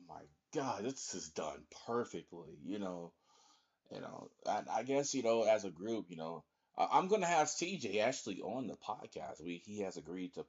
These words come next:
come on, and that's basically, uh, the guy behind Def Jam War World. We, we talk a lot. So, um, I'm gonna have him, you know, come on, and I'm gonna ask him, you know, some questions and stuff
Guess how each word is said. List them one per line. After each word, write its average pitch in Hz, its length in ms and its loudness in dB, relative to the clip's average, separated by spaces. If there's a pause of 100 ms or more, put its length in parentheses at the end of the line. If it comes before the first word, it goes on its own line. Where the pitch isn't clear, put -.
come 85 160 -8
on, 82 400 -4
and 82 120 -14
that's 82 300 -10
basically, 85 520 -8 (680)
uh, - 240 -10 (120)
the - 80 -10
guy 92 240 2
behind 117 640 -2 (920)
Def 90 220 -6
Jam 85 360 -6
War 80 280 -4
World. - 440 -8
We, 101 180 -4
we 117 140 -4
talk 113 260 -4
a 95 60 -6
lot. 80 220 -2 (640)
So, 101 320 4 (1040)
um, 87 280 -2
I'm 120 140 -4
gonna 147 160 0
have 135 200 2
him, 104 200 0 (180)
you 104 120 -8
know, 104 140 -10
come 95 180 -2
on, 113 240 -2
and 82 280 -10
I'm 107 100 -6
gonna 95 280 -4
ask 104 180 -8
him, 92 140 -4
you 82 100 -12
know, 87 140 -12
some 65 180 -14
questions 82 480 -4
and 73 80 -14
stuff 80 300 -6